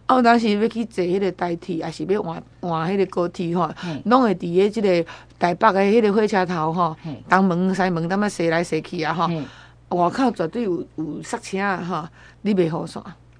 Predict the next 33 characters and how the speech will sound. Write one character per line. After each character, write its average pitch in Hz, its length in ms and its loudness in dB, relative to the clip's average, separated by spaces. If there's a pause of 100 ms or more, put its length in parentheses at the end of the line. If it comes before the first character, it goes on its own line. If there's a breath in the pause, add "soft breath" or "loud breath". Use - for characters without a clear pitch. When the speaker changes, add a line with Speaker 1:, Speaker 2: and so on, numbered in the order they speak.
(220)
Speaker 2:
哦。 269 800 -6
Speaker 1:
啊， 311 180 10
真 262 180 6
济 233 120 6
人。 202 180 2
Speaker 2:
是 220 80 -6
拢 254 160 0
会 247 60 0
落 196 120 -4
雨。 180 40 0
Speaker 1:
嘿。 190 100 2
啊， 190 500 2
伊 339 60 8
雨 302 220 8
伞 185 160 4
真 190 200 0
俗 180 240 2
啊， 180 120 4
一 - 20 2
支 185 260 -6
是 175 120 -2
百 190 240 2
箍。 165 320 -2
Speaker 2:
嘿。 175 180 -4 (160)
Speaker 1:
简 269 220 6
单 226 180 4
讲， 240 160 0
就 180 140 0
真 185 180 -4
济 175 80 -2
人 160 240 -2
办 160 180 -8
大 170 160 -10